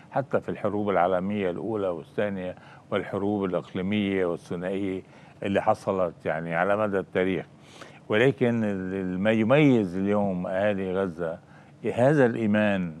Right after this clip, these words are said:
الكبير بأرضهم، هذا التش-، التمسك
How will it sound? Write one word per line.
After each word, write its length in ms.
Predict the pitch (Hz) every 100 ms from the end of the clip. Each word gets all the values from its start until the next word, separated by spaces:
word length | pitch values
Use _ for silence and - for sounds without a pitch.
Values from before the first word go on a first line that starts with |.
| -
الكبير 560 | 92 98 - 92 107 98
بأرضهم، 640 | 82 85 92 90 90 98 123 - - - - -
هذا 340 | 110 131 117
التش-، 320 | 98 107 87
التمسك 800 | - - - 101 131 - - 92